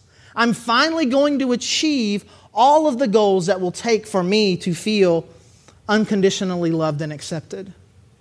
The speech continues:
And we strive and we strive and we never get there. You can achieve all the goals, and then even in the end, you're gonna be like, "Do I now feel good enough?"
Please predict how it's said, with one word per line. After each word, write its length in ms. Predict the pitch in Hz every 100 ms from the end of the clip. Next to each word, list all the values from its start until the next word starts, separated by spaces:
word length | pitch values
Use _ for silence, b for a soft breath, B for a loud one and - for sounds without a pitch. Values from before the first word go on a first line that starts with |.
| b b b b b
And 120 | 156 165
we 120 | 160
strive 640 | - - 175 202 220 214
and 120 | 196
we 60 | 190
strive 640 | - - 220 214 180 160
and 120 | 165
we 80 | 160
never 300 | 160 165 160
get 220 | 160 214
there. 120 | 180 151
You 140 | 214
can 120 | 208
achieve 360 | 175 - 185 156
all 180 | 170 202
the 120 | 165
goals, 300 | 143 135 135
and 100 | 156
then 80 | 160
even 160 | 160
in 80 | 175
the 220 | 180 202
end, 140 | 233 165
you're 60 |
gonna 80 | 165
be 80 | 160
like, 200 | 160 160 B B B B
"Do 140 | 170 170
I 80 |
now 260 | 175 170 190
feel 420 | 202 - 196 247
good 180 | 196 220
enough?" 580 | 262 311 311 - -